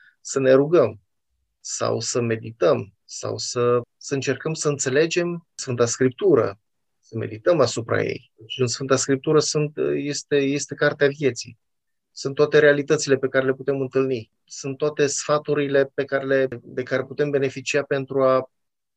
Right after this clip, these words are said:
evolua spiritual, pentru a atinge comuniunea deplină cu Dumnezeu, cea pe care noi o numim mântuire. Sfinții sunt cei care au zis: "Hai să încerc să fac asta,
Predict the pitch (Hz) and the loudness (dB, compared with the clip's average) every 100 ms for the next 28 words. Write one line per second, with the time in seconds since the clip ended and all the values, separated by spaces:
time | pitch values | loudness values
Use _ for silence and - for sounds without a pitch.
0 | _ _ 127 120 127 139 156 135 - 131 | _ _ -8 -2 0 2 0 0 -6 -6
1 | 131 131 147 135 117 110 113 117 117 117 | -6 -4 -2 -2 -2 -10 -8 -4 -4 -4
2 | 135 131 123 120 120 123 131 131 123 120 | -6 -4 -6 -6 -8 -4 -4 -2 -4 -6
3 | _ _ _ _ 123 120 131 123 127 123 | _ _ _ _ -8 -2 0 0 -2 -2
4 | 127 131 120 _ _ _ - 120 117 120 | 0 -2 -4 _ _ _ -8 -6 -2 -2
5 | 117 120 120 123 123 131 131 131 123 135 | 0 2 0 -2 -2 0 0 -2 -4 -2
6 | 120 113 - _ - - 214 233 240 220 | 0 -2 -6 _ -4 -4 -4 -6 -4 -2
7 | 208 202 - 240 233 214 208 202 208 202 | 0 0 0 -2 -2 0 4 4 4 2
8 | 208 196 196 226 - - - _ _ 190 | 2 2 2 -2 -8 -14 -18 _ _ -6
9 | 190 185 185 180 170 135 123 - - 113 | -6 -4 -4 -4 -4 -4 -4 -10 -10 -10
10 | 117 113 - 185 196 | -6 -8 -6 -8 -8